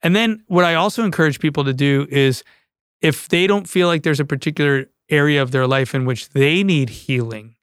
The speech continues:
because they feel a sense of woundedness or brokenness,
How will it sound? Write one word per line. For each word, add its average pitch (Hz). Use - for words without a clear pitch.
because 123
they 139
feel 135
a 113
sense -
of 120
woundedness 123
or 110
brokenness, 113